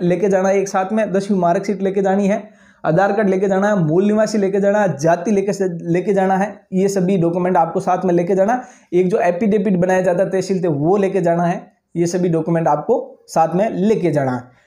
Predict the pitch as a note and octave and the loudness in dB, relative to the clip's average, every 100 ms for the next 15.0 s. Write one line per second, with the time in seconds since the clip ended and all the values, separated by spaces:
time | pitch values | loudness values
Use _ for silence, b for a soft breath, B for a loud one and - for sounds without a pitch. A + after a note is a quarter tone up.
0 | b F3 A#3+ A3+ B3+ B3 B3+ B3 G#3+ B3+ | b 2 2 2 0 0 2 0 0 0
1 | B3+ B3+ C4+ G#3+ B3 A#3+ A3+ B3 B3 A#3 | 2 2 2 0 -2 -2 -4 -4 -2 -2
2 | B3+ - - B3 A#3+ A#3 A#3+ G#3+ A#3 G#3+ | -2 -2 -2 0 2 0 0 0 0 0
3 | B3+ - _ b b F3 G#3+ A#3 A#3 G#3+ | 0 -4 _ b b -2 0 0 0 0
4 | A3+ A#3+ A#3+ G3+ G3+ A#3 A#3+ A3 A#3 A3+ | 2 2 2 2 2 0 0 2 2 2
5 | A3 A3 E3+ F#3 A#3 A#3+ A3+ G3+ G#3 G#3 | 2 2 0 0 0 0 0 0 -2 -4
6 | F3 A3+ G#3+ A3 G3+ G#3 F3+ F#3+ G3+ G3 | -2 -2 0 0 0 2 2 0 0 -4
7 | F#3+ G3 G#3 G#3 G3+ G3 G3 G#3 - - | -6 -2 0 2 2 2 2 0 -6 -2
8 | A3 B3+ F#3+ F3+ F#3 F3+ G#3 - b b | 0 0 0 0 -2 -2 -4 -4 b b
9 | b - D#3+ E3+ G3+ D#3+ D#3+ F3+ - G3 | b -4 -2 -2 -2 0 0 0 -4 -6
10 | F3 E3+ D#3+ B3 F3 F#3 A#3 C4 A3+ B3+ | -2 0 0 -2 0 0 0 -2 -2 -2
11 | A#3 B3 A#3+ G#3 A3 A#3 A3+ G3+ G#3+ A3 | -2 -2 -4 -2 0 0 0 0 0 0
12 | G#3 F#3 F#3 G#3 G#3 F#3 F#3+ G#3 A3+ A3+ | 0 0 0 0 2 0 -2 -4 -4 -2
13 | A3+ B3+ B3+ A#3 F#3+ F#3+ G3+ F3 E3+ - | -2 0 0 2 2 2 2 2 0 0
14 | F#3+ F#3 G3 G#3+ A3+ E3 F3 F3 - F#3 | -2 -2 0 0 0 -2 -4 -8 -2 -2